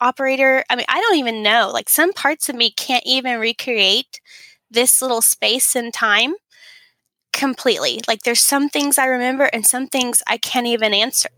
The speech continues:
Like, um, I was shocked. I, I kind of later looked back to see how long was I on the nine one one call. Like, I, I wanted to just kinda see. And it was only, like, less than three minutes.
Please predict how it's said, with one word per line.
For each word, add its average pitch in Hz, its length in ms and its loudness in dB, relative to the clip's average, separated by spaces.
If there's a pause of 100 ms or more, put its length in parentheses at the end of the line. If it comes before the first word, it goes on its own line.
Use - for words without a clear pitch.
(140)
Like, 202 260 0
um, 202 420 -2 (840)
I 247 100 0
was 240 160 2
shocked. 262 380 2
I, 214 200 2
I 226 120 0
kind 254 260 -4
of 233 140 -4 (560)
later 214 480 2 (180)
looked 247 320 -2
back 214 340 0 (100)
to 240 100 -8
see 220 200 0
how 254 280 0
long 262 480 2
was 196 180 -4
I 190 180 0
on 247 340 0
the 208 100 -4
nine 208 240 0
one 214 180 -4 (280)
one 202 200 -4
call. - 440 2
Like, 185 180 2
I, 190 160 2 (120)
I 247 140 2
wanted 247 200 0
to 220 60 -6
just 196 160 -6
kinda 185 220 -2
see. 190 360 -2 (800)
And 262 140 2
it 254 60 4
was 240 180 4
only, 294 320 4
like, 190 420 -2
less 254 240 0
than 254 180 -4
three 226 220 -2
minutes. - 640 -4